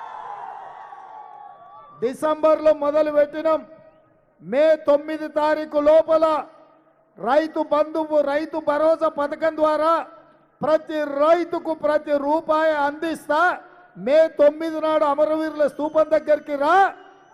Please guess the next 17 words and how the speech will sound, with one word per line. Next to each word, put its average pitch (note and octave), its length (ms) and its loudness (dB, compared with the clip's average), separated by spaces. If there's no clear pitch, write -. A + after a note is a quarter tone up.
నేను C#4+ 340 0
మొత్తం C#4+ 360 0
వేస్తా. D#4 640 0
వేయకపోతే D#4 840 0
నేను D#4 340 0
ముక్కు D#4+ 280 -6
నేలకు D4+ 400 -2
రాస్తా, C#4+ 560 0
ఒకవేళ C#4+ 520 2
వేస్తే D4 460 2
నువ్వు D4 360 0
ముక్కు D4 220 -10
నేలకు C4+ 420 -6
రాయాలని B3+ 500 -2
సవాలు A#3+ 440 -2
విసిరిన. A3 440 -4
అన్నీ D#4 600 -4